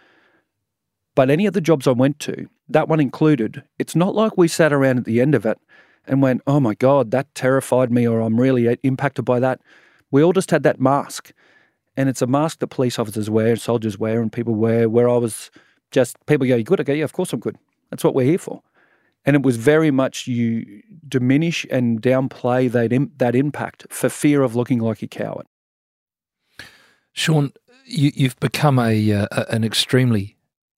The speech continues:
Speaker 2: passionate advocate for speaking out about, uh, mental health, as you are here on, on this platform, and, um, particularly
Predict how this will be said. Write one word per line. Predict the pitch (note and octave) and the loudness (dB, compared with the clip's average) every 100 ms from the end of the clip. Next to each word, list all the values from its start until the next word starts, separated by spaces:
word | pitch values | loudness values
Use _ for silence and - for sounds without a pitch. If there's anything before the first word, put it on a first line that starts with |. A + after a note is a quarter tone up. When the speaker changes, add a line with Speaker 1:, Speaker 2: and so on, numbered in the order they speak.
| _ _ _ _ | _ _ _ _
Speaker 2:
passionate | - B2+ - - G#2 | -6 -4 -2 -4 -4
advocate | G#2+ G#2 - G2+ | -4 -4 -4 -6
for | - A#2 | -4 -4
speaking | - B2 A2 G#2+ | 0 -2 -2 -2
out | G#2+ | -2
about, | G#2+ G#2 G#2 G2 - | -2 -2 -4 -6 -6
uh, | G2+ | -2
mental | G#2+ A2 G#2+ | 0 -2 -2
health, | G2+ A#2+ - | -2 -2 0
as | A#2+ | -2
you | A#2 A2+ | 0 0
are | A2+ | 0
here | C3 C#3 | 0 0
on, | G2+ F#2+ | 0 -2
on | A2 G#2 | 0 0
this | G2+ | 0
platform, | - A#2 - - G2+ F#2 | -2 -4 -2 -4 -2 -2
and, | G#2 G#2+ G#2 | -2 -2 0
um, | G2+ G2 - - - - - | 0 -2 -6 -20 -20 -12 -6
particularly | C3+ D#3+ - C3+ A2+ | -2 -2 -2 -2 -2